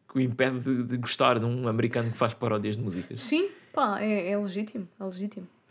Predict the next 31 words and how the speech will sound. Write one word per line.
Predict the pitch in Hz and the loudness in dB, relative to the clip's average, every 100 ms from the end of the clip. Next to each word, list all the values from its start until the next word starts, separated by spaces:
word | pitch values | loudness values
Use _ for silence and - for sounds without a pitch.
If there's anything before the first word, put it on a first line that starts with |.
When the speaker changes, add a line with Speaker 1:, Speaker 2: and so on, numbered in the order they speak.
| - - - | -20 -16 -2
Speaker 2:
Pá, | 247 | 2
mas | 240 | 2
sabes | 240 277 | 2 2
que | - | 4
eu, | 285 | 4
Speaker 1:
Ah, | 151 | 4
Speaker 2:
eu, | - | 6
Speaker 1:
não, | 170 | 8
Speaker 2:
eu | 185 | 8
Speaker 1:
mas | 185 | 10
por | 254 | 10
acaso | 247 208 | 10 10
eu, | 214 | 8
eu | 175 190 | 8 10
não | 202 | 10
me | 180 | 10
lembro | 180 165 | 10 8
ao | |
certo | 147 147 147 | 10 8 6
se | - 143 | 4 2
estava | 127 131 123 | 4 4 4
mesmo | 127 123 131 | 2 2 2
a | |
acreditar | 120 123 123 123 | 2 2 4 4
nessa | 113 113 117 | 4 2 0
parte | - 117 113 | 2 0 2
ou | 104 | 0
não. | 92 90 - - | -2 -4 -14 -6
Ah, | - 110 110 110 110 - - _ _ _ | 0 2 4 2 -2 -16 -20 _ _ _
mas, | 127 131 135 | 0 2 2
tipo, | 139 - | 0 -2